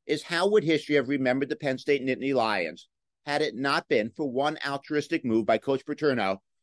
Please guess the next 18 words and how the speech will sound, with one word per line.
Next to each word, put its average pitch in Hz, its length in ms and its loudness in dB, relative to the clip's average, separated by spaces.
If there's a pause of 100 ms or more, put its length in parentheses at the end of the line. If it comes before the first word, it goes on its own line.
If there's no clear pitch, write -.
(140)
to 156 160 0
allow 131 280 0
subs 123 520 -2
to 123 80 -14
get 117 220 -2
some 127 180 -2
game 117 260 0
time? 90 380 -6 (220)
This 165 240 2
undefeated 170 580 0
team 123 320 0
may 120 180 0
well 143 280 2
have 107 140 -4
been 117 140 0
a 110 60 -6
national 113 380 -6
champion 98 520 -2